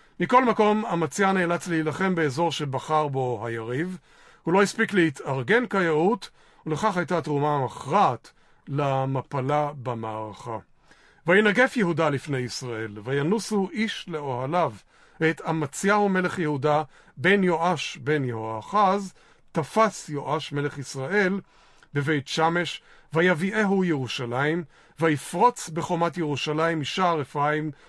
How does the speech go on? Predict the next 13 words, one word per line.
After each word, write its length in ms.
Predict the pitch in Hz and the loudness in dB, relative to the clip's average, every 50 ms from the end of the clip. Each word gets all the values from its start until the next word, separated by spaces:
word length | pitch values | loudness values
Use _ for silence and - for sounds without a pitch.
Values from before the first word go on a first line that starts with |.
| - - - | -20 -18 -10
עד 180 | - 160 147 127 | -4 -4 -4 -2
שער 500 | - - - 208 214 208 196 180 143 147 | -4 -2 2 4 6 6 6 4 4 0
הפונה, 440 | 139 - 143 143 123 123 139 147 156 160 143 _ - - - - - - | -4 -4 -6 -6 -4 -2 -2 0 -2 -2 -4 _ -20 -20 -20 -12 -4 -2
ארבע 400 | 160 156 147 117 104 180 190 196 | -2 -2 -2 -2 2 2 4 4
מאות 440 | 190 185 156 143 139 131 - - - - - | 4 2 0 0 -4 -4 -6 -10 -16 -10 -8
אמה." 260 | 123 117 110 110 104 - - _ _ _ _ _ _ _ _ _ _ _ _ _ _ _ _ _ _ - - - | -8 -6 -6 -8 -8 -10 -14 _ _ _ _ _ _ _ _ _ _ _ _ _ _ _ _ _ _ -20 -10 -4
פריצת 400 | - 196 208 - 277 277 277 - | 0 0 0 4 4 2 4 4
חומות 320 | - 254 226 226 226 - | 4 4 4 4 4 2
ירושלים 800 | 233 196 180 160 - - 143 139 165 160 147 139 135 139 151 175 - - - _ - - | 2 0 0 0 0 -2 -2 0 0 2 2 2 0 0 -2 -4 -6 -10 -18 _ -8 -4
היא 140 | 196 208 165 - | -2 -2 -2 0
אירוע 420 | 214 190 190 185 240 247 233 220 | 2 2 4 4 6 6 6 4
שאין 380 | - - 202 185 202 226 233 208 | 2 -2 -2 0 0 2 2 2
דוגמתו 640 | 175 190 156 151 160 147 135 - 220 220 180 123 | 0 -2 -2 -2 -2 -4 -2 2 2 4 4 2